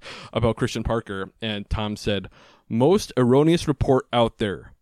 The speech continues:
Please don't take the word of clueless <laughs> bloggers." I just fucking love this. "They don't have inside sources. They don't cover the team.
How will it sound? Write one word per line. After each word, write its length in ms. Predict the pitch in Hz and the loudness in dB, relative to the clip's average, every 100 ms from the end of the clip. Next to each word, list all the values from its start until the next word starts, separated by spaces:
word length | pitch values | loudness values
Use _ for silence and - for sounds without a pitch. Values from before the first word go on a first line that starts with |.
| - | -4
Please 380 | - 151 202 185 | 0 0 0 0
don't 300 | 175 165 - | 0 0 2
take 280 | 147 151 - | 2 2 0
the 80 | 139 | 2
word 260 | 127 135 | 4 4
of 180 | 113 - | 2 -2
clueless 560 | - 180 175 - 175 - | 2 4 4 2 -2 -2
<laughs> 0 | |
bloggers." 800 | 139 - 160 - - 113 160 - - | -2 0 0 -2 -6 -4 -4 -6 -10
I 60 | - | -8
just 200 | - - | -6 -6
fucking 340 | 131 135 127 | -6 -6 -8
love 200 | 107 127 - | -10 -12 -6
this. 360 | - 151 - - - - - 113 | -4 -4 -6 -20 -16 -12 -10 -4
"They 160 | 120 127 | 0 0
don't 340 | 143 147 175 | 2 0 0
have 260 | 170 156 147 - | 0 0 0 0
inside 480 | 135 - 135 131 | -2 0 0 0
sources. 600 | - 127 117 110 101 - 101 | 0 0 0 -2 -10 -12 -6
They 120 | 117 | -6
don't 340 | 110 139 143 - | 0 0 0 0
cover 300 | - 131 135 | 0 2 0
the 100 | 123 | -2
team. 520 | - 139 127 101 | -4 -2 -2 -4